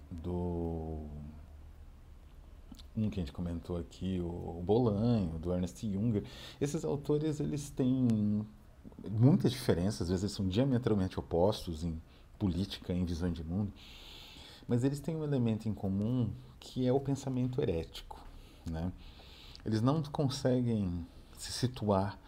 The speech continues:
num espectro ideológico padrão, né?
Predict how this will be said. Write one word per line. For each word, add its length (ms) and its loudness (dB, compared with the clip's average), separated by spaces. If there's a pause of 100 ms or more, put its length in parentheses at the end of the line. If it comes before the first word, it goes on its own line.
(360)
num 840 2 (400)
espectro 540 0
ideológico 1300 0 (580)
padrão, 380 4 (640)
né? 320 -2